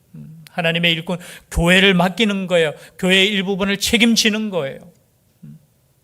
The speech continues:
그래서 기도하는 일꾼. 두 번째는 어떤 일꾼이 되어야 되느냐? 팔 절이죠. 다시 한번 읽어볼까요? 팔 절, 시작. "무엇보다도 뜨겁게 서로 사랑할지니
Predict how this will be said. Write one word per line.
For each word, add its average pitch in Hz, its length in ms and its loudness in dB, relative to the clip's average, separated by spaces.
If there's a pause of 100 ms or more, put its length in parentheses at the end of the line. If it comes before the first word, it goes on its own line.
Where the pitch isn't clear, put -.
(440)
그래서 139 280 -12
기도하는 147 540 -4
일꾼. 123 460 -8
두 180 120 -2
번째는 196 760 2 (500)
어떤 180 260 -2
일꾼이 175 400 0
되어야 165 400 2
되느냐? 143 760 -2
팔 147 180 -8
절이죠. 135 540 -4 (400)
다시 - 220 -6
한번 139 200 -4
읽어볼까요? 151 520 0
팔 151 200 -4
절, 170 320 0
시작. 151 1300 -2 (420)
"무엇보다도 156 1200 2
뜨겁게 160 560 4
서로 156 480 2
사랑할지니 143 1000 -2